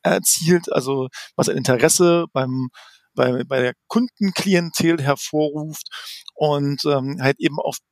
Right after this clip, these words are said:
auf die Bedürfnisse von V-I-P-Kunden auch zugeschnitten ist. Und zwar in, in Richtung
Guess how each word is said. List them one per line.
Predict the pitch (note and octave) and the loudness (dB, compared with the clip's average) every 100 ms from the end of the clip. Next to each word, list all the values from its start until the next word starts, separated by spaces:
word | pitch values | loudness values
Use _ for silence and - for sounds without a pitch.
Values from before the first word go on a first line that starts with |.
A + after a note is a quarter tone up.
| _ | _
auf | - - - | -6 -4 -4
die | F#3 | -6
Bedürfnisse | D3 D3+ G#3 C4+ A#3+ A3+ - A3+ | -6 -2 0 0 0 2 2 0
von | G3+ - D#3 | -2 -6 -6
V-I-P-Kunden | C#3 - D3+ - F#3 - D#3+ - | -4 0 0 -2 -6 -6 -6 -6
auch | - - | -12 -10
zugeschnitten | - D3+ D3+ - C3+ A3 - | -10 -6 -6 -6 -10 -8 -8
ist. | - - | -8 -8
Und | C3+ | -2
zwar | D#3 D3+ F#3+ | 2 2 0
in, | C#3+ C#3+ | -10 -6
in | D3+ | -4
Richtung | C3+ E3+ E3 D#3+ D#3+ | -2 -2 -2 -4 -6